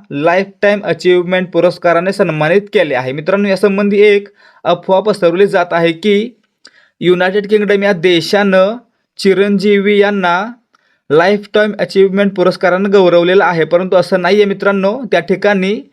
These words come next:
यूकेच्या पार्लमेंटमध्ये एक खोली भाड्याने घेऊन, एक हॉल भाड्याने घेऊन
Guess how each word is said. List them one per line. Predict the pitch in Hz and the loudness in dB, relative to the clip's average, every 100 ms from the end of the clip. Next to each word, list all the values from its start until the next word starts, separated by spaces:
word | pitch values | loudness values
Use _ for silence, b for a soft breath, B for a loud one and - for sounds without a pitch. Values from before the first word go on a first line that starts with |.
| b b b b b _ 175 | b b b b b _ -2
यूकेच्या | 190 190 208 208 220 | -2 2 0 0 -2
पार्लमेंटमध्ये | 214 175 175 190 208 202 214 185 202 | 0 0 0 0 0 0 -2 0 -2
एक | 175 202 | -2 -4
खोली | - 196 180 196 | -2 -2 0 0
भाड्याने | 190 185 185 | 0 0 -2
घेऊन, | 170 190 185 185 | 0 2 2 0
एक | - 190 - | -2 -4 -4
हॉल | - 180 | 0 2
भाड्याने | 196 180 175 180 | 2 2 0 -2
घेऊन | 175 202 196 220 | 0 2 2 -2